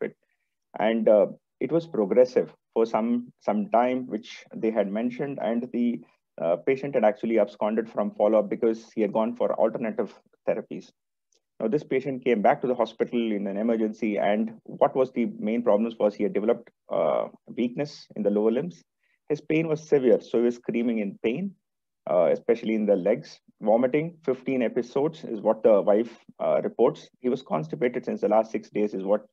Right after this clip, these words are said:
she also adds. The biggest worry she had as a wife was he was addressing her as her elder sister. The trauma which we, she had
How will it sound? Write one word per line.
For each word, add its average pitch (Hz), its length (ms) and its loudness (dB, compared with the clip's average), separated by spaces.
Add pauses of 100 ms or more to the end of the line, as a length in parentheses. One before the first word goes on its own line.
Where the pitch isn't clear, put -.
she - 160 -6
also 113 300 0
adds. - 360 -8 (580)
The 110 80 -6
biggest 180 420 0
worry 135 260 6
she 123 200 -2
had 110 280 2
as 107 140 4
a 98 80 0
wife 113 340 2
was 101 340 2 (260)
he 131 40 -2
was 123 140 2
addressing 131 540 0
her 127 200 8
as 113 220 0
her 107 180 2 (400)
elder 127 280 4
sister. - 440 -10 (720)
The - 120 0
trauma 180 420 0
which 156 200 -2
we, 120 280 2
she 147 260 -2
had 117 420 0